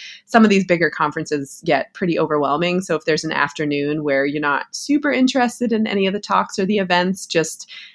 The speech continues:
block that off as a guilt-free time to go explore the city, or, um, I'll go try to find a yoga class or something locally in, you know, in the conference city, and just, you know, don't feel bad about not going to the conference for part of it, 'cause they're pretty overwhelming.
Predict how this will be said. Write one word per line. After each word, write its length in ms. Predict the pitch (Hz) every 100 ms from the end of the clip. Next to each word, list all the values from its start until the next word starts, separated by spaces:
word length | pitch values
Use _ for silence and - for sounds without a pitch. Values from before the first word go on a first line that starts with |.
| _
block 380 | 185 190 180 190
that 140 | 170
off 240 | 165 170 180
as 120 | 165
a 60 | 165
guilt-free 600 | 160 160 156 - 160 147
time 420 | 147 151 147 143
to 140 | 165 175
go 460 | 151 147 143 143
explore 400 | 165 - 196 190
the 80 | 170
city, 640 | 175 311 254 240 226 220
or, 440 | 202 165 160 156 151 160
um, 480 | 147 147 143 147 -
I'll 140 | 160
go 500 | 165 165 160 156 147 143 -
try 180 | -
to 40 | 160
find 200 | 160 156
a 40 |
yoga 300 | 147 151 156
class 380 | 160 143 139 156
or 40 |
something 480 | 151 147 147 147 147
locally 640 | 151 143 156 147 143 143
in, 240 | 139 135 -
you 200 | - 147
know, 120 | 139 139
in 40 |
the 60 | 147
conference 480 | 151 143 147 147
city, 260 | - 147 143
and 140 | 143
just, 380 | 151 151 - - -
you 80 |
know, 180 | 139 123 -
don't 260 | 160 160
feel 140 | 156 151
bad 280 | 143 143
about 340 | 147 139 147 165
not 200 | 143 180
going 200 | 175 180
to 100 | 185
the 80 | 190
conference 460 | 208 190 196 196
for 100 | -
part 220 | 190 175 185
of 100 | 190
it, 220 | 220 -
'cause 600 | 523 - _ - - -
they're 80 | 190
pretty 300 | 175 185 156
overwhelming. 640 | 151 - 147 147 147 160